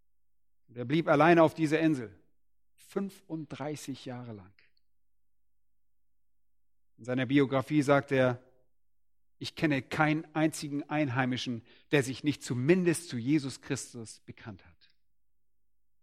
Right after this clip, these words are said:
Er ging voller Hoffnung an diesen Ort. Und das Einzige, was er in seinem Leben wirklich geliebt hatte, war seine Frau und das kostbare Baby.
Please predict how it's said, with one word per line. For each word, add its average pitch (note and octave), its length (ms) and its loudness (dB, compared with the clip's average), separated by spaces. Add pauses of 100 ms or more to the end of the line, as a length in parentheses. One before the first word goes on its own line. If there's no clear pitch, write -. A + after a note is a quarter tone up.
Er C3+ 80 -12
ging D3 180 2
voller F3 300 6
Hoffnung E3 320 4
an D3 140 0
diesen D3 200 2
Ort. D3+ 320 0 (960)
Und B2+ 60 -14
das C3 140 -4
Einzige, E3+ 440 6
was E3 160 6
er F3 80 4
in D#3 80 4
seinem D3+ 240 4
Leben D#3 360 4
wirklich D#3+ 340 0
geliebt D3+ 340 -4
hatte, D#3 220 0
war C#3 100 4
seine C3+ 240 -2
Frau D3+ 320 2
und C#3+ 80 2
das B2+ 160 -6
kostbare C3 480 -2
Baby. D#3 480 2